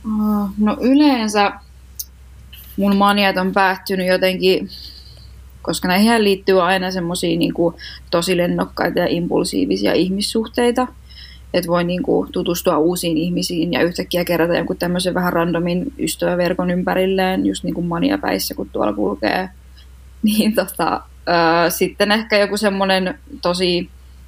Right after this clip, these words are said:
ehkä inhottavakin konflikti on saattanut liittyä siihen, että sit on niinku masentunut aivan täysin, tai just joku semmonen läheisen, ähm, kommentti tai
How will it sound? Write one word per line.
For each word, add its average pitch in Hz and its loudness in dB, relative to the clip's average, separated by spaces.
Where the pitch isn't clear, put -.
ehkä - -4
inhottavakin 214 2
konflikti 185 0
on 185 -2
saattanut 175 -2
liittyä 175 0
siihen, 175 -2
että - -4
sit 160 -6
on 160 0
niinku 156 -2
masentunut 165 -2
aivan - -4
täysin, 160 -2
tai 147 0
just 156 -4
joku 160 0
semmonen 170 0
läheisen, 165 0
ähm, 170 -4
kommentti 180 -2
tai 180 2